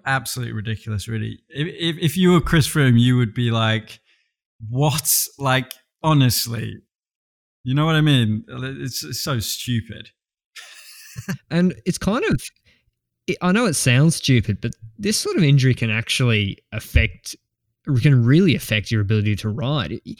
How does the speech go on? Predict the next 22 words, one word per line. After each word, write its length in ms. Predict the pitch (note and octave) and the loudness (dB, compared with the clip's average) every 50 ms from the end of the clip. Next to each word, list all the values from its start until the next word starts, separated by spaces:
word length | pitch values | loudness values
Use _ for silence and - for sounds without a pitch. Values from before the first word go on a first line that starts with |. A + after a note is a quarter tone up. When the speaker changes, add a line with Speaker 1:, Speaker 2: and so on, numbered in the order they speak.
| - - | -14 -8
Speaker 2:
he's 180 | - C4+ A#3+ - | -4 -4 -4 -4
cut 280 | - - - F4 - | -6 -10 -10 -8 -6
a 80 | B3+ E3 | -6 -6
tendon, 720 | - - - - B2 D3 F#3+ G#3 D#3+ A#2 G#2 G2+ G2+ G#2+ - _ _ _ _ _ _ - | -6 -2 -2 0 2 4 6 6 6 6 6 4 2 -2 -4 _ _ _ _ _ _ -8
severed 460 | - - - - F3+ G3 G3 G3 F3 | -4 -4 -2 0 0 2 2 2 2
a 60 | D#3+ | 2
tendon 520 | C3+ - - D3+ D#3 E3 E3+ D3 A#2+ A#2 A2+ | 0 2 2 4 6 6 8 8 8 6 6
in 180 | - - C#3 | 4 4 6
his 160 | C3 A#2+ G#2+ A#2 | 6 6 6 4
left 320 | A#2+ B2+ B2+ A#2 - - | 4 4 4 2 0 -2
hand. 480 | - A#2 A#2+ A#2+ G#2+ - C2+ - D3 _ _ _ _ _ _ _ _ _ _ - | 0 4 4 4 4 2 0 -6 -8 _ _ _ _ _ _ _ _ _ _ -6
That's 280 | F3 F#3 F#3 - - E3 D3+ _ _ _ _ - | -6 -4 -4 -4 -8 -10 -12 _ _ _ _ -14
c-, 180 | - G3 - - | -14 -12 -8 -6
surely 460 | - - - - G3+ G#3+ A3+ A3 G3 | -6 -4 -2 -2 0 0 2 2 4
going 180 | D3 C#3+ B2 A#2 | 4 4 4 4
to 80 | A2+ | 4
affect 280 | G#2+ - - A2+ G#2 - | 2 2 0 0 0 2
his 100 | A2+ G#2+ | 2 2
ability 340 | G#2+ G2 A#2 A2+ A2 G2 F#2+ | 2 2 2 2 2 0 -2
to 100 | - G2+ | -4 -6
shift, 540 | - - - - C#3 C3+ C3 B2 - - - _ _ _ _ _ | -6 -4 -2 0 2 2 2 2 0 -10 -20 _ _ _ _ _
brake, 380 | - A2+ A#2 B2+ C#3 C#3+ C#3+ | -4 -2 -2 0 0 -2 -2